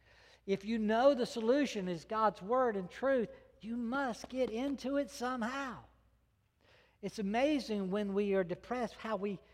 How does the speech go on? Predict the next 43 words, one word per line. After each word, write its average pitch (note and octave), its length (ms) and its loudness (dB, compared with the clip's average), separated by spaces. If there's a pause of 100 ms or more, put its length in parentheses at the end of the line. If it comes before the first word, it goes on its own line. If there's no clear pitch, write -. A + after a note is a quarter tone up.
(500)
we F#3+ 100 -6
have A#3 180 2
to G#3 80 -4
really A#3+ 380 -2
battle A3 500 -2
what's F#3 300 -2
going A3+ 280 -2
on A3+ 180 0
in G#3 40 -2
our F3+ 100 -2
mind. F#3+ 260 -2
"Well, F#3+ 100 -2
I A3+ 40 -4
don't A#3 240 -8
feel B3+ 160 -4
like F#3+ 200 -2
reading E3+ 180 -4
the D#3 60 -8
Bible D3 380 -2
now. B2+ 260 -6 (580)
I G#3 40 -8
don't A3 240 -6
feel A3+ 120 0
like F#3 200 0
going D#3 200 -6
to - 60 -16
church. D#3 220 -4
I F3+ 60 -4
don't G3 200 -6
feel A3 140 0
like F3 180 0
small D3+ 300 -8
group. C#3 260 -6
I F3 80 -2
don't G3 240 -4
feel A3 140 0
like D#3+ 220 -2
Bible C3+ 280 -6
study." A#2+ 340 -12 (2500)
I A3 120 2
know, G3+ 200 6
I, G3 320 8
I, B3 60 4